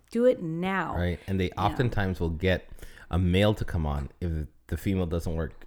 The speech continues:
Speaker 2: And some of
Speaker 1: Mm-hmm.
Speaker 2: those females are very vicious, but they'll get the male to come on, and then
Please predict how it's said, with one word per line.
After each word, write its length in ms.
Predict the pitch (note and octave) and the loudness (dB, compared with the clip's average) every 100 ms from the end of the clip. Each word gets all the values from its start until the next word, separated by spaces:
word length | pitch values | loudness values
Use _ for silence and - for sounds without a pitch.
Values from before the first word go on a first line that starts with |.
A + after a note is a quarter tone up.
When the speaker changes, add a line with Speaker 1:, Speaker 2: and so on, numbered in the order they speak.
| - | -8
Speaker 2:
And 160 | D#2+ - | -6 -2
some 100 | B2 | -2
of 40 | |
Speaker 1:
Mm-hmm. 40 | F#3 | 0
Speaker 2:
those 100 | F#2+ | 0
females 320 | - F#2 D#2+ | 0 -2 -2
are 60 | D2 | -4
very 260 | C#2+ C#2 C2+ | -4 -6 -8
vicious, 540 | D#2 A#2 - - - | -6 -4 -4 -8 -8
but 280 | - D#2+ - - - - - | -6 -6 -8 -20 -20 -20 -10
they'll 100 | - | -4
get 140 | G2 - | -2 0
the 60 | |
male 240 | E2+ E2+ F#2+ | 0 0 0
to 80 | F#2+ | -2
come 240 | G2 E2 | -2 -2
on, 220 | D#2+ D2+ - | -2 -4 -8
and 340 | E2 E2 E2+ D#2 | -6 -2 -2 -2
then 260 | F2 E2 | 0 0